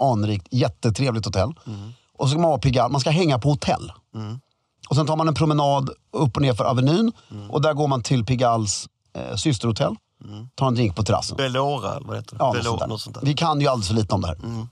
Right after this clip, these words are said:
Speaker 1: Och så äter man lunch på, ehm, Bachelors Club.
Speaker 2: Lunch på Bachelors Club.
Speaker 1: Ja.
Speaker 2: Mm.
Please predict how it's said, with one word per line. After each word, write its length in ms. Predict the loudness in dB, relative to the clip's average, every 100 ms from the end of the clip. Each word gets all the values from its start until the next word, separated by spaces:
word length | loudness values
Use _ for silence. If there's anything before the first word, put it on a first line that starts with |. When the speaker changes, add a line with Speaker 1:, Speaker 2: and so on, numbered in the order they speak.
| _
Speaker 1:
Och 60 | -4
så 100 | -2
äter 140 | 0
man 100 | 2
lunch 280 | 2 2 2
på, 240 | 2 2
ehm, 840 | 0 0 -2 -4 -6 -10 -12 -14 -10
Bachelors 340 | -2 -2 -2 -6
Club. 180 | -10 -14 -20 _ _ _ _
Speaker 2:
Lunch 380 | -6 -2 -2 -4
på 100 | -4
Bachelors 440 | -2 -4 -4 -10 -8
Club. 180 | -4
Speaker 1:
Ja. 140 | -4 -4 -10 _ _ -18
Speaker 2:
Mm. 200 | -16